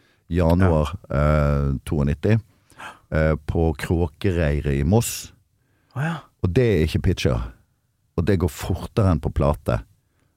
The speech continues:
Speaker 1: Og det ser så
Speaker 2: Altså,
Speaker 1: jævlig lett ut.
Speaker 2: <laughs>
Speaker 1: At det er helt sjukt. Og jeg bare, det er liksom, jeg bare, jeg ble litt sånn,
Speaker 2: Og nå skal
Speaker 1: gidder vi
Speaker 2: du
Speaker 1: det her? Gidder vi det her?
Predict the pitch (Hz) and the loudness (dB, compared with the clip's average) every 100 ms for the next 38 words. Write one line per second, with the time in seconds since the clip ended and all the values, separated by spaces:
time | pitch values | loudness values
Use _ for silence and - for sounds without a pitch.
0 | _ - 82 85 - 95 78 - 92 92 | _ -4 -2 -2 0 0 0 -2 0 0
1 | 98 101 104 117 104 82 60 58 80 85 | 0 0 4 4 6 4 0 0 0 0
2 | - _ _ _ 73 69 - 60 - - | -2 _ _ _ -2 -2 -4 -8 -8 -14
3 | - _ - 107 - - - - 90 - | -20 _ -6 -4 -4 -16 -20 -4 -4 0
4 | 95 82 80 80 82 92 85 - - 78 | 0 2 0 -2 0 2 2 -2 -2 -2
5 | - - 87 95 90 92 85 - - 80 | -2 -6 0 2 2 2 2 -2 -4 0
6 | 90 85 - 90 80 85 71 65 - 78 | 0 0 -2 -2 2 0 0 -4 -6 -4
7 | 87 80 87 90 82 - 69 - _ _ | -4 -4 -6 -6 -8 -8 -16 -20 _ _
8 | 131 127 120 117 - 120 110 110 110 110 | 0 2 2 2 0 0 2 4 4 4
9 | 110 - - 85 92 85 76 69 62 | 2 -2 -6 -4 -4 -2 -4 -4 -6